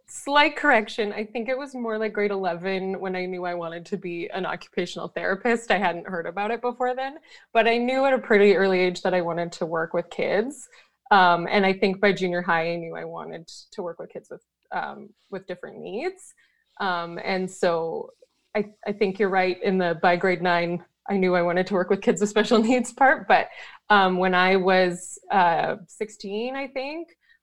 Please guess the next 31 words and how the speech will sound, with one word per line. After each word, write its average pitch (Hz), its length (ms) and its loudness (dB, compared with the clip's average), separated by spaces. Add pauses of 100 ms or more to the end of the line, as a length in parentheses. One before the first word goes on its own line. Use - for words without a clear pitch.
(140)
I 190 100 -2
was 175 220 -10
at 175 220 -4
a 170 60 -6
career 175 420 -8
night 226 360 0
and 185 180 0
someone 185 340 0
I 185 80 0
knew 180 420 -8
presented 180 640 -10
about 175 400 -6 (140)
being 175 280 -10
an 175 80 -12
occupational 180 640 -12
therapist, 185 640 -8
and 185 140 -10
I'd 165 120 -14
never 175 320 -6
heard 175 200 -4
about 180 220 -2
it 185 100 -6
before. 185 400 -4
And 180 280 -8
that 175 220 -4
night 175 340 -6
it 165 160 -8
was 160 260 -10
like 160 180 -8
a 165 80 -6
lightning 165 640 -10